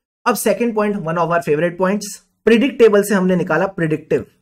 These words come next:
Unsophisticated predictive model भी यूज़ कर सकते हैं। एग्जांपल, अगर मुझे किसी वर्कर की वेजेस कैलकुलेट करनी है,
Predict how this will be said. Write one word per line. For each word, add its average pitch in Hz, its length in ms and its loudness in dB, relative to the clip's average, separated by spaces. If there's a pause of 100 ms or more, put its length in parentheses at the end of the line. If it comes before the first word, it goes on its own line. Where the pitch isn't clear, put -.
(500)
Unsophisticated 214 880 0
predictive 185 420 -2
model 160 280 -2
भी 160 140 -4
यूज़ 185 200 -4
कर 147 120 -4
सकते 127 260 -12
हैं। 120 80 -12
एग्जांपल, 175 580 -2
अगर 175 180 0
मुझे 185 200 -2
किसी 185 220 -4 (180)
वर्कर 156 440 -4
की 180 120 -2
वेजेस 156 320 -4
कैलकुलेट 135 440 -6
करनी 110 240 -10
है, 95 160 -20